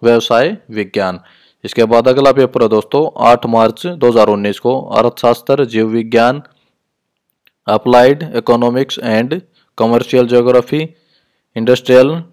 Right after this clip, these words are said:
organization, एलिमेंट, elements of animal husbandry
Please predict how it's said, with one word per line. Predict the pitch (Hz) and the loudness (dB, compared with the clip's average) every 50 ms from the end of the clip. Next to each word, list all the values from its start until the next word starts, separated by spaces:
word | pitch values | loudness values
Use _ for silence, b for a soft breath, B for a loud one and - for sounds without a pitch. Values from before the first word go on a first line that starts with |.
| _ _ 117 | _ _ -2
organization, | 117 120 117 123 120 120 117 117 113 123 123 120 - - 139 143 147 - - | -2 0 0 0 2 2 2 2 2 2 0 0 0 -2 -4 -6 -8 -8 -4
एलिमेंट, | 123 123 117 - 127 127 131 127 131 135 139 143 147 - - - | -4 -4 -4 -2 -2 -2 0 0 2 0 0 0 -4 -10 -2 -2
elements | 123 135 143 139 143 143 143 143 - - | 0 0 2 0 0 0 -2 -2 -2 2
of | 123 120 147 165 - - _ _ _ _ _ _ _ _ _ _ _ _ _ - | 4 4 4 4 0 -8 _ _ _ _ _ _ _ _ _ _ _ _ _ -4
animal | 110 113 120 127 127 127 127 135 160 190 190 - | -2 -2 0 0 -2 -2 0 -2 -2 -2 -6 -4
husbandry | - 113 110 - 113 117 120 117 110 120 139 156 | -2 -2 -2 0 2 2 2 2 2 0 0 0